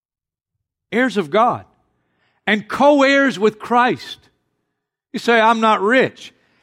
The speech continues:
If you know Jesus Christ as Lord and Savior, you're richer than you ever imagined. 'Cause everything God has, you have. Joint heirs with Christ.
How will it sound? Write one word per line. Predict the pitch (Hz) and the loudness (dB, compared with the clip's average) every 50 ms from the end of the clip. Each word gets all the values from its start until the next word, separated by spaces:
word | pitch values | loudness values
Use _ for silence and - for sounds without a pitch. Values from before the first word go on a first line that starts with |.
| _ _ - | _ _ -4
If | 220 214 175 | -4 -2 0
you | 226 320 349 | 2 0 2
know | 370 349 330 254 | 2 2 0 0
Jesus | 185 247 311 339 302 269 302 254 - | 0 2 2 2 4 2 0 -2 0
Christ | - 302 311 330 311 - - | 0 0 2 2 0 0 -2
as | 277 220 208 | -4 0 2
Lord | 285 311 320 320 320 | 4 4 4 4 0
and | 285 226 | -2 -4
Savior, | - 302 320 349 349 302 254 294 294 | -2 0 2 2 2 0 0 -2 -2
you're | 285 262 311 330 320 311 | 0 2 2 2 2 2
richer | 320 339 330 339 - 311 330 320 285 - - _ - | 2 0 0 -2 -2 0 2 2 0 0 -4 _ -4
than | 294 311 311 302 | -4 -4 -2 0
you | 311 349 339 339 | 0 2 2 4
ever | 339 330 349 349 320 320 311 302 294 | 2 2 0 0 -2 -2 -2 0 0
imagined. | 302 320 330 330 370 403 415 349 320 349 285 180 - - _ _ _ _ _ _ _ _ _ _ _ _ _ _ _ _ _ _ _ _ _ _ | 0 0 0 0 0 0 -2 -2 -6 -8 -8 -10 -12 -20 _ _ _ _ _ _ _ _ _ _ _ _ _ _ _ _ _ _ _ _ _ _
'Cause | - 185 190 | -6 -2 0
everything | 247 269 277 269 269 262 240 | 0 0 0 -2 -4 -2 0
God | 214 254 269 285 285 240 | 0 2 2 4 2 2
has, | 226 202 202 190 170 | 0 0 -2 -2 -4
you | 214 208 170 | -4 -4 -4
have. | 131 107 90 _ _ _ _ _ _ _ _ _ _ _ _ _ _ _ _ _ _ _ _ _ _ _ _ _ _ _ _ _ _ _ _ _ 131 | -4 -6 -10 _ _ _ _ _ _ _ _ _ _ _ _ _ _ _ _ _ _ _ _ _ _ _ _ _ _ _ _ _ _ _ _ _ -12
Joint | - - 269 302 330 370 370 359 | -4 0 2 4 4 4 4 4
heirs | 349 349 349 339 233 | 2 4 2 2 2
with | 262 302 233 - | 0 -2 -2 0
Christ. | - 302 330 339 349 294 - - - | 0 2 2 2 2 0 -4 -10 -20